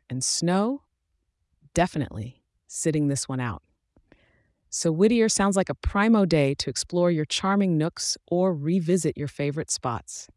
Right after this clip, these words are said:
Enjoy that steady, comfortable climate and make the most of this cloudy Sunday show. Thanks for tuning in, and don't forget to check back tomorrow.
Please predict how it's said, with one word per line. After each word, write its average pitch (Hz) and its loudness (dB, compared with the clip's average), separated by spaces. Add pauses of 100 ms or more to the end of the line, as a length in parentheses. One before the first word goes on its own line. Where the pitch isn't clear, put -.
(380)
Enjoy 165 4
that 170 0
steady, 185 2
comfortable 190 -4
climate 160 -2 (140)
and 151 0
make 160 0
the - -2
most 151 2
of 127 -6
this 139 -4
cloudy 147 0
Sunday 139 -2
show. 117 -4 (920)
Thanks 208 4
for - -6
tuning 220 2
in, 156 0
and 143 0
don't 156 0
forget 165 0
to - -10
check - -2
back 147 2
tomorrow. 120 -2